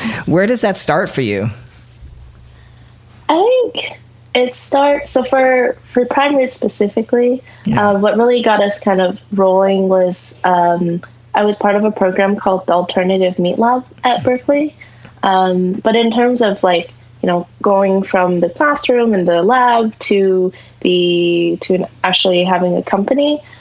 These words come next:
Speaker 2: um, that was a lot to do with, you know, the family and, like, ecosystem being really encouraging and supportive of the mission that I was after. And I think because I had acquired the requisite tool set, um, of, you know, having launched products in the,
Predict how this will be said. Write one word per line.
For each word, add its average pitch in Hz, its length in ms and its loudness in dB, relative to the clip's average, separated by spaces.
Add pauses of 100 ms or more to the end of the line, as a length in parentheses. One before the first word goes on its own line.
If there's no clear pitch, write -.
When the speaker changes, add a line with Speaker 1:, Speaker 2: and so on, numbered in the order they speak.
(180)
Speaker 2:
um, 190 380 2
that 214 160 2
was 233 140 0
a 220 40 2
lot 185 300 0
to - 100 -12
do 180 180 2
with, 175 220 0
you 185 60 2
know, 170 240 0 (200)
the - 80 -4
family 254 540 2
and, 196 100 2
like, 175 240 0
ecosystem 220 680 0
being 180 300 0
really 185 640 2
encouraging 196 640 2
and 196 100 0
supportive 202 540 0
of 190 180 -2
the 190 80 0
mission 220 360 0
that 233 100 0
I 240 100 0
was 240 200 -2
after. 294 460 0 (420)
And 190 600 2
I 214 80 0
think 196 200 0
because 208 280 0
I 220 80 4
had 208 260 2
acquired 190 640 0
the 175 440 0
requisite 190 520 0
tool 285 240 0
set, 185 420 0 (320)
um, 185 240 2
of, 180 200 0
you 180 80 2
know, 180 100 2
having 185 300 2
launched 262 360 2
products 226 340 0
in 214 80 2
the, 202 60 0